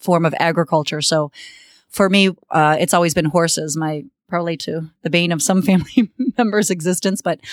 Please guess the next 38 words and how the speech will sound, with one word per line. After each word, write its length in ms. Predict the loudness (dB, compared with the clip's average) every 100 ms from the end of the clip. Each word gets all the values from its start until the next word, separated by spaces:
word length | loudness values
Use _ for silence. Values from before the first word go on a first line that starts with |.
| -12 -2
I've 120 | 2
always 160 | 2 2
had 100 | 2
horses. 420 | 2 2 -4 -8 -12 -18 -20 -6
And 160 | -2 2
so 220 | 4 4
we 180 | 4 0 0
moved 300 | 2 2 0
south 580 | 0 2 2 0 -6 -18 _ -2
to 540 | 2 2 2 -2 -6 -14 _ -14
you 80 | -6
know, 140 | -2
a, 100 | -2 -2
a 80 | 0
warmer 280 | 2 2 2
climate 480 | 2 0 0 -4 -8
for 480 | -6 0 2 2 0
three 200 | 0 -2
to 60 |
four 160 | 0 0
months 220 | 0 0
out 80 | -2
of 40 |
the 80 | -2
year. 280 | -4 -6 -8 -18 -20 -20 _
So 380 | 0 4 4 2 -2
I 80 | 0
started 540 | 2 2 4 2 0 -6
commuting 360 | -2 0 2 2
back 200 | 2 2
in 80 | 0
nineteen 240 | 0 2
ninety-eight 500 | 2 2 0 0 0
and 120 | 0 2
made 200 | 2 2
that 120 | 0
accessible 580 | 0 -2 -2 -2 -2 0
where 280 | 0 -2